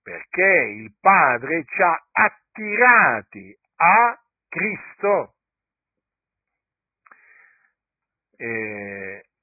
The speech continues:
Gesù ha anche detto queste parole, a cui veramente voglio che voi prestiate la massima attenzione. Gesù ha detto:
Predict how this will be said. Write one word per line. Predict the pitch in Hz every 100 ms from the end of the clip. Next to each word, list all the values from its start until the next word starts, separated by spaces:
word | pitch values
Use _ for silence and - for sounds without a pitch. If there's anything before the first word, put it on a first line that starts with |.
| _ _ _
Gesù | 131 156 220 151 127 101 104 113 -
ha | 156
anche | 170 165 151 170
detto | 123 113 - 104
queste | 117 107 - 104
parole, | 101 101 98 92 92 92 90 _ _ _ _ _ _ _ _ -
a | 113 -
cui | 170 160 120 104 _
veramente | - 104 110 123 110 101 98 98 _ _ _ _ _ _ _ _ _ _ _ _ _ _ _ _ _ _
voglio | 117 151 135 110
che | 104
voi | 107 147
prestiate | 113 104 - 127 127 113 98 101 _
la | 107
massima | 123 - - 98
attenzione. | 95 104 95 _ - - _ _ _ _ _ _ _ _ _ _ _ _ _
Gesù | - 220 156
ha | 113
detto: | 101 98 90 -